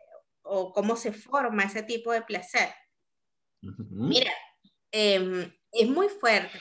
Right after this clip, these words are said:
Speaker 1: porque, por ejemplo, pueden ser personas que, em, tengan esa curiosidad de por vida. Hay personas que son demasiado, demasiado curiosas. De, y, y que, y que, o sea, no existe puerta cerrada para esos niños.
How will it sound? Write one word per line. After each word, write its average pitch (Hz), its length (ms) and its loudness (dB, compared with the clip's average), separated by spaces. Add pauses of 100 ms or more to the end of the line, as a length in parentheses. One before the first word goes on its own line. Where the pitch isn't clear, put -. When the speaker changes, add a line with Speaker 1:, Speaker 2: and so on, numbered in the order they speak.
Speaker 1:
porque, 202 240 -14 (140)
por 226 100 2
ejemplo, 254 380 -4
pueden 330 280 0
ser 269 200 -8
personas 285 520 -4
que, 254 400 0 (500)
em, 214 1000 2 (1080)
tengan 262 340 4 (160)
esa 294 260 -4
curiosidad 226 840 0
de 269 80 -2
por 214 240 -6
vida. 233 180 0
Hay 226 120 -2
personas 269 340 -10
que - 80 -18
son 226 180 -6
demasiado, 269 640 -8
demasiado 247 380 -12
curiosas. 233 580 -4 (680)
De, 220 340 0
y, 240 240 -10
y 220 260 -12
que, 220 540 2
y 226 220 -12
que, 226 500 -2 (180)
o 233 40 -12
sea, 254 160 0
no 254 80 4
existe 311 640 -4
puerta 277 360 -2
cerrada 220 720 4
para 202 160 0
esos 220 240 -12
niños. 220 580 -4